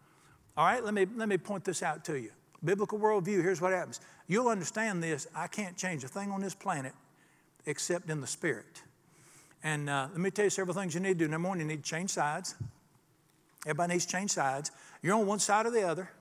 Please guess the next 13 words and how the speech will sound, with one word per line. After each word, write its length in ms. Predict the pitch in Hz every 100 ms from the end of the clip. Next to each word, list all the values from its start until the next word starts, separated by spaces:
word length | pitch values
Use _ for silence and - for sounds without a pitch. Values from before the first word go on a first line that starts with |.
| _ _ - - -
All 460 | - 165 220 240 254
God's 340 | 208 247 214
children. 380 | - 220 147 113 127
Nope. 160 | 180 - - -
Everybody 480 | 180 202 196 208
belongs 300 | 190 208 202 -
to 80 |
one 140 | 160 202
of 80 | 202
the 60 |
two 200 | - 156
of 120 | 127
them. 120 | 110